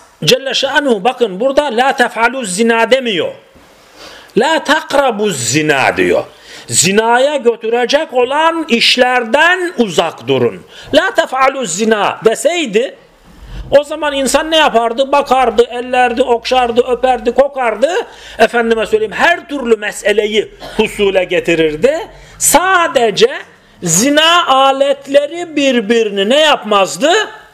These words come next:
Tasdik etmezdi. Bu şekilde de Allah Azze ve Celle'nin emri yerine gelmiş olurdu. Ama Allah Celle Şanuhu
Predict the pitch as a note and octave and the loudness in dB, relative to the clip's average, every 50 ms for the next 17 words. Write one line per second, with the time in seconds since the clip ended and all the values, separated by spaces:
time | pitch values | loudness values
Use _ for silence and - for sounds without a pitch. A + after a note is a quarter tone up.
0 | _ _ _ _ _ - D4+ D#4 - - - D#4 A3+ B3+ G3+ - - E3 C#3+ B2+ | _ _ _ _ _ 0 0 0 0 -4 -6 0 0 0 0 0 -4 -2 -2 -2
1 | A#2 - - G#2+ F#2+ - - - - - - _ - E4 E4 - - C4+ A#3+ - | -2 -2 -2 -4 -4 -4 -4 -14 -20 -20 -14 _ 0 0 0 2 0 -2 -2 -2
2 | B3+ A#3+ A#3 B3+ C#4 C#4 A#3 C4+ D#4 E4+ - - - - - - G#3 C4 D4 D4+ | -6 -2 0 0 0 0 -2 -4 -6 -6 -8 -12 -20 -20 -2 0 0 0 2 -2
3 | B3 B3 A#3+ A#3 - A#3 A3 G3 F#3+ F#3 F3 A3+ A#3+ B3 A3+ G#3 G3+ G3+ A#3+ D4+ | 0 0 0 0 0 0 0 0 0 0 0 0 -2 0 0 0 0 2 0 0
4 | D#4+ F4 C#4 - - - - - A#3 G#3 G3+ A3+ B3+ A#3+ G3+ F3+ F3 E3+ D3+ C3 | -2 -4 -8 -14 -18 0 0 0 0 0 -4 -2 -2 -2 -2 -2 -6 -10 -4 -4
5 | B2+ G#2+ G2 G2 - - A2 F2+ E2 D2+ - - - - - - - - - - | -2 -2 -2 -6 -2 0 0 0 0 -2 -4 -4 -10 -16 -18 -20 -20 -20 -20 -20
6 | - - - - B2+ C#3 D3+ D#3 D3 D3 D#3 F3+ G3 E3+ C#3+ D3 D#3+ D#3 D3+ D#3 | -20 -16 -2 -2 0 0 2 2 0 2 2 0 0 0 0 0 0 0 0 -2
7 | D3 - F3+ E3+ E3 D#3+ D#3+ D3 - B2+ D#3+ A#3 C#4 D4 C#4+ | 0 0 0 2 2 2 0 0 0 0 0 0 0 -2 -4